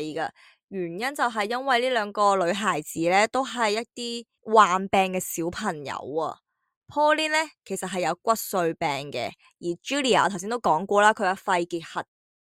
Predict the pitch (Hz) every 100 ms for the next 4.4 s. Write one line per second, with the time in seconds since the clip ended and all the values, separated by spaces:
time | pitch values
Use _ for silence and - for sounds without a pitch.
0 | _ _ _ 233 208 196 190 196 - 262
1 | - 277 262 - 220 226 277 285 247 233
2 | 190 170 - 196 196 269 262 - 180 165
3 | 180 135 185 185 - 175 139 _ _ -
4 | 202 233 208 208